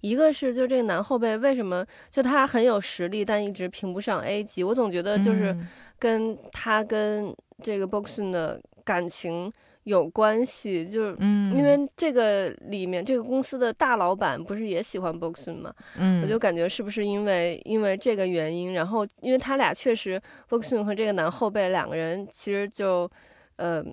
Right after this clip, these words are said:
Speaker 1: 感觉是那种暧昧，然后就有小小，也不知道，也感觉不算正式在一起，但是就是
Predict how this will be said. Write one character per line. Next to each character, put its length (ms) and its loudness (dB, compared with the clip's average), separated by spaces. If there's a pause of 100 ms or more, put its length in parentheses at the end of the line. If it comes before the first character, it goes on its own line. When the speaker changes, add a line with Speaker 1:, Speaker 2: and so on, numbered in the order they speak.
(300)
Speaker 1:
感 200 2
觉 180 0
是 280 -2
那 160 0
种 280 -2 (580)
暧 220 4
昧， 300 4
然 160 2
后 320 0 (180)
就 180 -2
有 180 0
小 280 0
小， 240 2 (460)
也 140 -4
不 120 -6
知 60 6
道， 100 6
也 240 -4 (200)
感 160 2
觉 100 8
不 100 -2
算 200 2
正 180 0
式 160 -2
在 180 4
一 60 0
起， 220 -4
但 180 2
是 140 0
就 200 0
是 140 -4